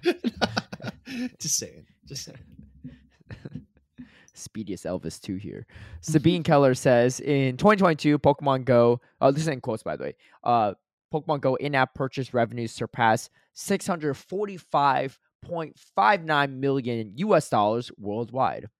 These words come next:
Speaker 2: end quotes. "That's what I found. This doesn't include the free-to-play players, of course. This tells me we are a bunch of people. Let's just, let's say each of us invests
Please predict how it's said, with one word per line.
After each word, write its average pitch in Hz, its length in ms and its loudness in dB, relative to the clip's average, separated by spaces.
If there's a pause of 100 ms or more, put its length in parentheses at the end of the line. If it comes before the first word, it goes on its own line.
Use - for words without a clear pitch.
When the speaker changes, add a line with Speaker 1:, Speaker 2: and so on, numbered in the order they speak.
(140)
Speaker 2:
end 78 160 -16
quotes. - 380 -8 (280)
"That's 147 200 2
what 131 100 0
I - 40 0
found. 92 440 -4
This 139 220 -2
doesn't 151 420 2 (160)
include 131 520 -2
the 117 80 0
free-to-play 127 680 -2
players, 107 640 -4
of 101 160 -8
course. 156 460 -2 (260)
This 113 200 -8
tells 185 340 6
me 127 180 -4
we 123 220 -2
are 123 140 4
a 113 40 0
bunch 127 320 -6
of 120 100 -4 (120)
people. 87 500 -10 (380)
Let's 107 220 -4
just, - 440 -8
let's 113 240 -4
say 123 300 -2
each 127 240 -10
of 117 100 -6
us 113 180 -4
invests 101 480 -6